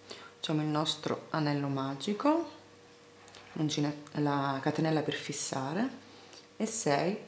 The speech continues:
maglie basse, uno, due, tre, quattro, cinque e sei e tiriamo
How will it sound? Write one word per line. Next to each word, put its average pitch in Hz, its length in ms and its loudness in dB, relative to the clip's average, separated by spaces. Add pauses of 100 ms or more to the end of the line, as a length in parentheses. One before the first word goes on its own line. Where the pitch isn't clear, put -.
(120)
maglie 156 280 4
basse, 135 760 0
uno, 156 580 0 (1120)
due, 151 720 -4 (840)
tre, 151 340 -4 (1900)
quattro, - 600 -4 (3250)
cinque 160 680 0 (1300)
e 214 80 -4
sei 135 420 -2
e 180 180 -2
tiriamo 151 600 4